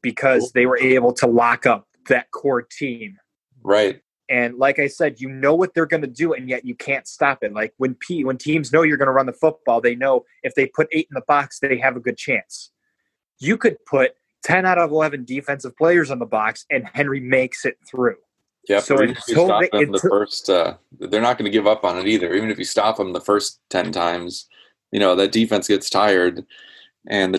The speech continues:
Speaker 2: Titans have a strong defense of their own that they can, they can afford to give him twenty, twenty-five carries every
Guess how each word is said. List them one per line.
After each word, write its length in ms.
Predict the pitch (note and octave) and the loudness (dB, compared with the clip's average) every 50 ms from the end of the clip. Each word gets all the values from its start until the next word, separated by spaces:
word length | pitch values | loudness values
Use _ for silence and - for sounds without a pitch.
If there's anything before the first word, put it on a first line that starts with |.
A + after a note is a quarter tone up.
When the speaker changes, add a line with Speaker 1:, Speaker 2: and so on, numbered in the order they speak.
| - A#2 | 2 2
Speaker 2:
Titans 220 | B2 A#2+ G#2+ - | 2 2 0 0
have 120 | A2+ G2+ | 0 0
a 60 | F#2+ F2+ - - | 0 -2 -2 -2
strong 280 | G#2 G2+ G2 G2 F#2+ | 0 0 0 0 0
defense 320 | G2 G2+ G2 - F#2 - - | 0 0 0 -2 -4 -6 -4
of 60 | E2+ | -2
their 160 | F2+ F2 F#2 | 0 2 2
own 200 | - C#3+ C3+ G2+ | 4 2 2 0
that 140 | F#2 F2+ - - | -2 -2 0 0
they 100 | F2+ E2+ | -2 -2
can, 300 | - F2+ F2 E2+ E2 - - _ _ | -2 -6 -8 -8 -10 -14 -20 _ _
they 100 | - F2+ | -2 -2
can 240 | F2+ - F#2 F2 E2 - - | -2 -2 -6 -6 -8 -8 -10
afford 360 | - - - G#2+ A2 A2+ G#2+ - | -10 -2 0 2 2 2 0 0
to 100 | - E2+ | -4 -6
give 320 | D#2+ E2+ F#2+ A#2 C#3+ C#3+ | -2 0 0 0 0 0
him 260 | C3 G#2 E2 E2+ E2+ - | -4 -6 -8 -8 -12 -10
twenty, 360 | - - G2 F#2 F2+ F2+ E2+ | -4 -2 0 0 0 -2 -4
twenty-five 500 | - - G2 F#2+ F2 - F2+ F2+ F2+ - | -4 -4 -2 -2 -2 0 -2 -4 -4 -4
carries 360 | - G#2 G2 G2 F#2 F2+ F2+ F#2+ | 0 0 2 2 2 2 2 0
every 200 | F#2 F2 F2 | 0 0 -2